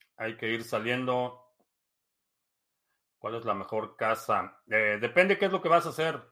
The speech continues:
Eh, si estás haciendo trading activo, necesitas tener actividad en un exchange grande. Los que tienen liquidez son los que tienen más opciones de listado, son los que tienen más herramientas. Si estás operando bots de trading, necesitas hacerlo en un exchange.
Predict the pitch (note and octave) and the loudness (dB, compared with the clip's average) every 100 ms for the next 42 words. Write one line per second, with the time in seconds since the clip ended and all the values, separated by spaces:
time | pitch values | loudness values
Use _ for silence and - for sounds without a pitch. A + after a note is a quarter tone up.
0 | _ - A2+ G#2 G2+ A2+ A#2 D#3 E3+ F3 | _ -8 -6 -6 -6 -2 6 6 6 2
1 | E3+ D#3+ D#3 D#3 D3 A2 - D3+ D#3 D#3 | 2 2 0 0 0 -2 -2 -2 0 0
2 | D#3 A2+ G#2 B2+ B2+ A#2+ - G#2 A2 A2 | -4 -8 -8 -6 -4 -4 -4 -6 -6 -8
3 | - _ _ _ _ _ _ _ _ _ | -14 _ _ _ _ _ _ _ _ _
4 | _ _ _ _ - A#2+ B2 B2 C3+ B2+ | _ _ _ _ -4 -2 2 6 6 4
5 | B2+ B2 - C3 B2 A#2 C#3+ D3+ B2+ F#2 | 0 -2 -4 -6 -4 2 4 4 0 -6
6 | _ _ _ - G2+ - G2+ A2+ A#2 A#2 | _ _ _ -16 -14 -12 -8 -6 -4 -4
7 | A2+ B2 E3+ F3+ B2+ A2 - G2 A2 G#2+ | -4 2 2 2 -2 -4 -6 -10 -10 -8
8 | G#2+ A2 G#2+ - A2 A2 G#2 F#2+ F#2+ F#2+ | -4 -4 -4 -6 -4 -2 -4 -8 -10 0
9 | C#3+ D3+ D3+ C3 A2 G2 - A2+ G#2+ G#2 | 6 6 4 -4 -6 -8 -12 -12 -10 -6
10 | G#2 G#2+ F#2+ F#2+ B2+ C#3 C3+ B2+ - - | -6 -6 -6 -4 -4 -4 -4 -4 -8 -12
11 | G2+ G2+ - G2 G2+ G2 F#2 G2+ G#2 - | -10 -10 -10 -10 -10 -10 -8 -6 -8 -10
12 | F#2+ A2+ C3 C3 B2+ B2+ A2+ _ _ _ | -10 -2 -2 -2 -6 -8 -12 _ _ _
13 | _ _ - B2+ A#2 C#3+ C#3 C3 B2+ A#2+ | _ _ -8 -6 -2 2 2 2 0 0
14 | G#2+ A2 A2+ - C3+ C3+ - | -2 -6 -10 -4 -2 -2 -6